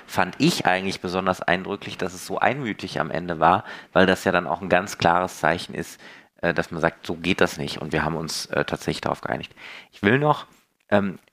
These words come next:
zwei Themen vielleicht ansprechen, bevor wir gleich auch, auch, äh, noch Fragen aus dem Publikum zulassen. Aber weil Sie es eben so schön gesagt haben, glaube ich, deutlich gemacht haben, was Bürgerrechte, Rechtsstaatlichkeit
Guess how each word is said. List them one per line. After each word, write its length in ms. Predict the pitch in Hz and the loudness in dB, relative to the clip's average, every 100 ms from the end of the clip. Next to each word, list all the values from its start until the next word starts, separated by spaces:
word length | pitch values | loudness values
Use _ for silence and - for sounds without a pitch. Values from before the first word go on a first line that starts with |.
| _ | _
zwei 260 | - 90 120 | 0 2 2
Themen 380 | - 123 120 | 2 2 2
vielleicht 400 | 113 107 101 101 | -2 2 2 2
ansprechen, 520 | - 110 - 101 98 90 | 0 0 0 -2 -2 -8
bevor 300 | 90 101 95 | -2 2 2
wir 80 | |
gleich 380 | 85 87 92 - | 4 4 2 0
auch, 240 | 82 85 - | 0 0 0
auch, 260 | 85 - | -2 -2
äh, 220 | - 87 82 | -8 -6 -6
noch 180 | 90 87 | -6 -8
Fragen 380 | - 82 95 92 | 2 4 4 0
aus 140 | 80 | -8
dem 100 | 90 | -8
Publikum 480 | 85 - - - 82 | -10 -8 -8 -8 -10
zulassen. 500 | - 82 80 - 101 - _ _ _ _ - - | -8 0 0 0 -12 -14 _ _ _ _ -18 -4
Aber 320 | - 85 85 - - - _ _ _ | 0 4 2 0 -14 -16 _ _ _
weil 120 | 87 | 2
Sie 80 | 85 | 2
es 100 | 92 | 0
eben 200 | - 90 | 0 0
so 100 | 90 | -2
schön 240 | 92 98 92 | -6 -4 -4
gesagt 300 | 78 87 - | 0 0 2
haben, 160 | 98 | 0
glaube 160 | 85 85 | 2 0
ich, 100 | - | -2
deutlich 340 | - 87 - - | 4 4 4 -2
gemacht 220 | 95 85 | -2 -2
haben, 100 | 85 | -2
was 140 | 87 | -2
Bürgerrechte, 600 | - 104 101 95 90 - | 0 0 4 4 2 0
Rechtsstaatlichkeit 960 | 90 98 - - 87 87 - - 82 82 | -2 -2 -2 0 2 2 -6 0 2 2